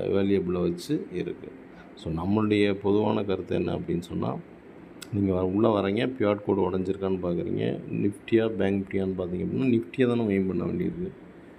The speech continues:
ஏன்னா நாளைக்கு சென்செக்ஸ் எக்ஸ்பைரி இருக்கு. அதனால இது வந்து அவ்வளோ சீக்கிரம் உடையாது. சென்செக்ஸ் எக்ஸ்பைரி முடிஞ்ச பிறகு இறங்கலாம். அப்படிங்கும்போது புதன்கிழமை நம்ம எதிர்பார்க்கலாம். So நேத்து நம்ம சொன்னது தான்,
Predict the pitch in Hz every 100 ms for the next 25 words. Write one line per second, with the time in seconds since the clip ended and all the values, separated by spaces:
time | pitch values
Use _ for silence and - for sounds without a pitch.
0 | - - - - - 113 120 110 101 98
1 | 110 113 127 - - 104 95 92 92 90
2 | 85 85 98 98 - 113 95 85 85 -
3 | - - - - 95 98 104 113 110 98
4 | 101 101 110 104 95 95 - - 95 92
5 | 175 175 175 175 - - - - - -
6 | 110 104 104 127 - 95 - - 123 110
7 | 98 98 110 110 110 - 95 98 123 175
8 | - - - - - - - - 95 87
9 | 85 85 82 - 90 90 95 92 113 135
10 | 131 110 95 92 101 113 113 123 120 92
11 | 90 87 90 87 104 123 - - - -
12 | - - - - - 151 151 - 104 104
13 | 101 95 101 101 104 101 120